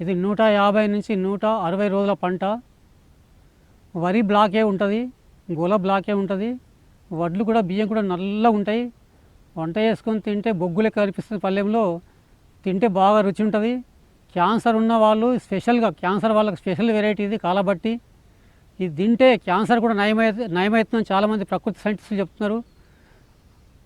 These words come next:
అసలు ఏ రోగం లేని వాళ్ళు కూడా ఈ ఆహారం తింటే ఏ రోగాలు కూడా రావు. అంత బలమైన ఈ బియ్యము, ఈ ఎత్తు వంగడము,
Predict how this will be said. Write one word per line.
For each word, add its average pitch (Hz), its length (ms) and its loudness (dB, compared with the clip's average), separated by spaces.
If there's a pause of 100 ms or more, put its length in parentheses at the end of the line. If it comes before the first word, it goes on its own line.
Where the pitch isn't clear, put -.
(180)
అసలు 196 220 -2
ఏ 208 220 4
రోగం 240 380 6
లేని 240 200 2
వాళ్ళు 233 280 6
కూడా 233 180 2
ఈ 233 60 4
ఆహారం 214 360 4
తింటే 247 440 0 (280)
ఏ 196 180 4
రోగాలు 240 320 6
కూడా 220 160 2
రావు. 220 380 2 (420)
అంత 214 300 0
బలమైన 214 800 0 (320)
ఈ 185 180 -2
బియ్యము, 220 440 0 (1200)
ఈ 175 40 0
ఎత్తు 180 240 0
వంగడము, 233 560 4